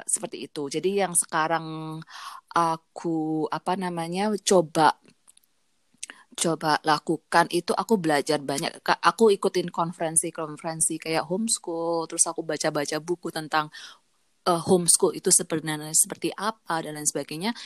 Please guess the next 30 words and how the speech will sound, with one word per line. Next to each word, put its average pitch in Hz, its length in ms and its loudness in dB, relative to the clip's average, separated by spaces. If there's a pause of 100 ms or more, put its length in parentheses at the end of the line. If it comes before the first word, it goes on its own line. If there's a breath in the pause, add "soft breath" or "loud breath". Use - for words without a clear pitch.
(200 loud breath)
Jadi 175 240 -2
setiap 175 400 0
sa-, 160 200 -2 (440)
ya, 170 240 -2 (400 loud breath)
kayaknya 180 460 -2
tuh 247 260 0
masih 190 240 6
berproses 180 640 4
ya, 240 120 2
awalnya 170 440 6
seperti - 320 -2
ini 214 560 -2 (400 loud breath)
dan 160 240 -4
kemudian 165 440 -4
agak 151 360 -2 (680 soft breath)
tes-, - 260 4
setelah 160 320 0
berapa 151 320 2
lama 165 360 2
gitu, 196 200 -2
"Oh, 180 220 4 (400)
ini 175 240 4
nggak 147 240 6
berhasil, 185 640 2
it 165 100 -4
doesn't 170 300 2
work, 226 300 4 (840 soft breath)
so 190 220 6
let's 170 260 4
just, - 560 2